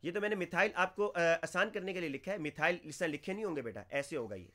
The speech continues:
बेटा कार्बन थ्री पर आ जाएं जी, कार्बन थ्री। अच्छा ये बताएं कार्बन थ्री किस, पहले ये डिसाइड किया कि इसके साथ हाइड्रोजन है या नहीं?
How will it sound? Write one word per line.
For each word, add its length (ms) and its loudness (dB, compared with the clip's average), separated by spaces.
बेटा 160 4
कार्बन 320 6
थ्री 200 -4
पर 140 2
आ 80 6
जाएं 160 -2
जी, 140 -12
कार्बन 320 2
थ्री। 300 -6
अच्छा 140 0
ये 120 -2
बताएं 260 2
कार्बन 320 6
थ्री 200 -4
किस, 140 -10
पहले 220 0
ये 100 2
डिसाइड 380 0
किया 120 2
कि 80 2
इसके 220 0
साथ 180 0
हाइड्रोजन 400 0
है 120 -2
या 100 -2
नहीं? 140 -6